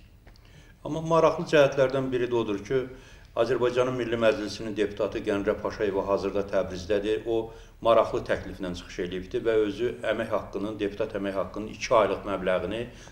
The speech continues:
zəlzələ qurbanlarının yardım fonduna keçiribdir və Milli Məclisin bütün deputatlarını bu çağırışa qoşulmağa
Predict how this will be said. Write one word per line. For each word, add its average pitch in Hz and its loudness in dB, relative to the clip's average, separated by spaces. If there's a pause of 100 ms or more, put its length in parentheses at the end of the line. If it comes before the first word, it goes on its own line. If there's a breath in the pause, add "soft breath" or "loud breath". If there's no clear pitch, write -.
(100 loud breath)
zəlzələ 107 6
qurbanlarının 95 2
yardım 98 4
fonduna 85 -6
keçiribdir 90 -6
və 123 2 (300 loud breath)
Milli 131 -2
Məclisin 113 0
bütün 120 -2
deputatlarını 92 2 (300 loud breath)
bu 131 -8
çağırışa 104 2
qoşulmağa 95 -2